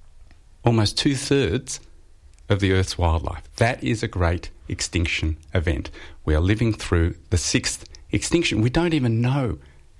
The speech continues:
how bad it is. You know, we're only just coming to terms with how many insects there are on, on Earth, for example. We, we can't count them, we can't identify them, we don't know how many species there are, but we're losing them before we can even identify them. So the sixth extinction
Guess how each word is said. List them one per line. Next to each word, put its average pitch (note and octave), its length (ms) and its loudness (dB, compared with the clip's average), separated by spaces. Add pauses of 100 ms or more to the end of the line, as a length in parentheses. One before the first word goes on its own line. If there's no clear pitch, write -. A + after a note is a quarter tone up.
how C3+ 120 2
bad E3 300 0
it F#3+ 100 -2
is. - 220 -4 (480)
You C#3+ 80 4
know, C3 80 2
we're C#3 160 2
only D#3+ 240 2
just B2+ 260 -4
coming G#2+ 220 2
to G2+ 80 0
terms C3+ 340 -2
with G2 140 2
how A2 140 0
many G2+ 280 2 (260)
insects - 520 -2
there F2 160 0
are E2 220 0
on, D#2+ 260 -4
on E2+ 200 0
Earth, E2 180 -2
for - 120 -6
example. F2 400 0
We, F#2+ 220 2
we G#2+ 100 2
can't A2 320 2
count A#2+ 220 2
them, F#2+ 80 0
we F#2+ 60 0
can't G#2 200 2
identify A2+ 500 0
them, F#2 100 0
we G2 80 0
don't G#2+ 180 0
know G2+ 80 2
how A#2 120 2
many A#2 140 2
species A#2 540 -4
there F2+ 140 0
are, D#2 120 2 (300)
but G2 100 4
we're G2 140 4
losing C#3 520 2
them C3+ 180 -4 (360)
before G#2+ 320 0
we G2+ 100 0
can F#2 140 0
even D#2+ 260 0
identify C#2+ 600 -4
them. C#2+ 160 -6 (460)
So - 200 0
the D#2+ 100 0
sixth - 340 -2
extinction B2 720 0